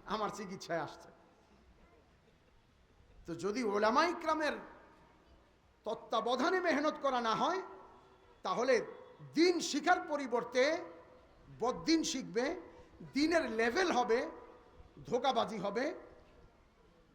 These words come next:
এই যে দেখেন, এরকম একটা জুয়েলারির সাইনবোর্ড থাকবে, ভিতরে চাইল্ড ডাইল বেচবে, এটা অনেক বড় ধোঁকা।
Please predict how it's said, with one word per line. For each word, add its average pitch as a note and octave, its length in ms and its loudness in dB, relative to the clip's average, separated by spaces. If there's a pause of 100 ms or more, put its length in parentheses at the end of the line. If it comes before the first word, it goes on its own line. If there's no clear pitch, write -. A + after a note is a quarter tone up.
(160)
এই B3+ 140 4
যে C4+ 100 -2
দেখেন, B3 320 0 (460)
এরকম A#3+ 340 4
একটা A#3 340 0 (1040)
জুয়েলারির E4 600 2 (200)
সাইনবোর্ড D4 580 -2
থাকবে, B3+ 360 -4
ভিতরে B3+ 600 0
চাইল্ড A#3+ 280 2
ডাইল G#3+ 180 2
বেচবে, D#3 440 -2 (440)
এটা F3 140 -6
অনেক B3 280 2
বড় A#3+ 200 4
ধোঁকা। F#3 320 -2